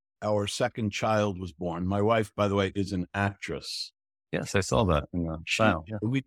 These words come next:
Speaker 1: we did one movie together called So I Married an Axe Murderer with
Speaker 2: <laughs>
Speaker 1: Mike Myers.
Speaker 2: Right.
Speaker 1: But she's mostly, since our kids were born, she's mostly done television. Her name is Nancy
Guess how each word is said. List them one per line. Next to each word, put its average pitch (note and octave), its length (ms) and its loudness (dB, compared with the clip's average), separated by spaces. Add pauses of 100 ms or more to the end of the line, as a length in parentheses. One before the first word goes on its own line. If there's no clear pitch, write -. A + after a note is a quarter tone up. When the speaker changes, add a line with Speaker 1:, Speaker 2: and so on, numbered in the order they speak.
Speaker 1:
we B2+ 160 0
did C#3+ 160 4
one D#3 200 10
movie C3+ 260 6
together A#2 420 -2
called G#2 180 0
So A#2 160 0
I A2 60 2
Married A2 480 0
an G2+ 140 2
Axe G2 500 -2
Murderer F2+ 440 2
with D#3 280 -8
Speaker 2:
<laughs> C#3 480 -2
Speaker 1:
Mike G#2 240 0
Myers. F#2 480 -2 (300)
Speaker 2:
Right. B2+ 320 6 (260)
Speaker 1:
But C3+ 140 0
she's F#3+ 180 2
mostly, E3 460 4
since E3+ 240 0
our E3 100 2
kids C#3+ 220 -2
were C3 80 -4
born, A#2+ 180 -2
she's G#2+ 180 -4
mostly A#2+ 320 0
done G#2 380 2
television. F#2+ 560 0
Her G2 80 0
name G2+ 200 2
is G2+ 120 -2
Nancy G#2+ 460 -2